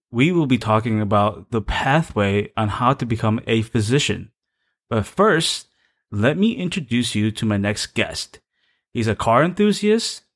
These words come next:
music connoisseur, <laughs> video game enthusiast, and one of my childhood best friends. Welcome, Taib Chima.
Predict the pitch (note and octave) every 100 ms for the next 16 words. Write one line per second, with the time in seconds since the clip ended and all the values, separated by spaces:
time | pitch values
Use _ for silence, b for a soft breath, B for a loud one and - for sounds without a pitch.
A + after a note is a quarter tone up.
0 | _ _ - A#2 C3 C#3 - - C#3+ B2+
1 | - - G#3 D#3+ A2 C#3 G3+ - - -
2 | - F#3 - G3 A#3+ G#3+ G#3 - B2+ B2
3 | D3 D#3 C#3+ D3+ C#3 B2 D3 D#3 B2 A#2
4 | C#3+ - _ _ _ _ _ C3+ B2+ A#2+
5 | B2 E3+ E3 C#3+ C3 - D3 D3+ C#3 D3+
6 | C#3 - - B2 B2+ - - G#2+ F2 F2+
7 | - - _ _ _ A#2 B2 C#3 C3 C3
8 | - _ - C3 D#3+ D#3 - D3 C3+ F#2
9 | E2+